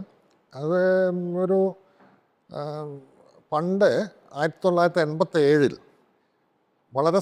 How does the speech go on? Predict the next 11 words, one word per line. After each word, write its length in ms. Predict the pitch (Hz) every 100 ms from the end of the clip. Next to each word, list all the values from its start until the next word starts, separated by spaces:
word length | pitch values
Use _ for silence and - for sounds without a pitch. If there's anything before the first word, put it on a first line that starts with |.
| 180
സമഗ്രമായിട്ടുള്ള 920 | 160 143 160 151 147 147 - 139 139 139
ഒരു 120 | 139 131
ആരോഗ്യ 340 | 127 147 143 151 139 - -
സർവേ 360 | 151 139 147 156 127
നടത്തിയിരുന്നു. 460 | 107 95 95 78 78 _ _ _ _ _ _ _
അപ്പോൾ 160 | 160 190 160
ആരോഗ്യ 300 | 165 185 202 196
സർവേയിൽ 1160 | 180 160 165 180 180 175 - _ _ 151 165 165 170 156 - _ _ _ _ _ _ _ _ _ _ _ 147
ഒരു 160 | 160 175 170 - _ _
പ്രധാനമായിട്ടുള്ള 1000 | 139 139 160 180 180 165 165 147 160 151 151 160
കണ്ടുപിടുത്തം 680 | 147 139 147 147 139 - 147